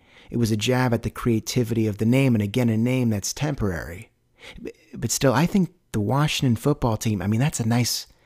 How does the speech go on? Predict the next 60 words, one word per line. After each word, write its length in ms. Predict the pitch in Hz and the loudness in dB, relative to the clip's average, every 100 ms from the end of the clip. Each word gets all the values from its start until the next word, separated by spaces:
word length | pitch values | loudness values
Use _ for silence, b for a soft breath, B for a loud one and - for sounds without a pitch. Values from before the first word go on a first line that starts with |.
| b b | b b
that's 180 | - - | 0 4
a 40 | 117 | 6
nice 280 | 113 - | 6 4
name. 180 | 147 147 | 4 4
That's 220 | 101 87 | 4 0
tough. 260 | - 160 151 | -2 0 0
That 100 | 104 | 0
has 120 | 104 | 0
a 40 | 101 | 0
good 280 | 120 110 127 | 2 2 2
ring 200 | 151 160 | 2 0
to 200 | 92 80 | -4 -6
it. 160 | - _ _ B B B | -10 _ _ B B B
I 100 | - | 4
don't 160 | 135 160 | 6 6
think 180 | 151 143 | 4 4
they 120 | 139 | 4
need 160 | 139 131 | 4 4
to 120 | - | 2
add 320 | 120 139 127 | 0 0 0
some 220 | - 113 | 0 -2
predatory 560 | - 120 117 - 117 107 | -2 -2 -2 -2 0 0
bird 320 | 110 113 110 | 0 0 0
or 60 | 104 | 0
jungle 360 | 113 113 113 | -2 -2 -2
cat 280 | - 120 107 | -4 -6 -4
at 80 | - | -2
the 100 | 110 | 2
end 120 | 113 | 2
of 80 | 110 | 2
it 100 | - | -4
for 120 | 107 | -4
validation. 800 | 110 107 101 120 131 - 53 - _ B B B | -2 -2 0 0 0 -4 -6 -12 _ B B B
I 60 | 143 | 2
mean, 200 | 160 156 | 2 4
mascots 560 | 175 196 - 202 180 131 | 4 4 4 4 4 2
are 80 | |
fine. 680 | 117 - 175 180 127 110 107 B B B B - | 0 2 4 4 4 2 0 B B B B -4
I 60 | 151 | -2
just 180 | 185 - | 0 2
don't 180 | 135 | 2
think 140 | 131 120 | 2 2
they 100 | 117 | 2
belong 560 | 113 113 120 113 113 - | 4 4 6 6 2 0
in 140 | 120 107 | 2 4
the 60 | |
name, 420 | 104 117 156 156 | 4 2 2 4
really. 180 | 117 101 | 4 4
They're 140 | 110 131 | 4 4
not 140 | 123 | 2
necessary. 520 | 139 143 147 - 107 | 0 0 0 2 2
I, 220 | 107 - | 2 2
I 20 | 120 | 2
like 180 | 135 135 | 2 2
how 100 | 131 | 2
the 120 | 107 | 2
soccer 440 | - 143 131 - | 0 0 0 0
world 300 | 120 113 98 | 0 0 -2
does 260 | 107 104 95 | -2 -2 -2
it. 240 | 82 - | -6 -10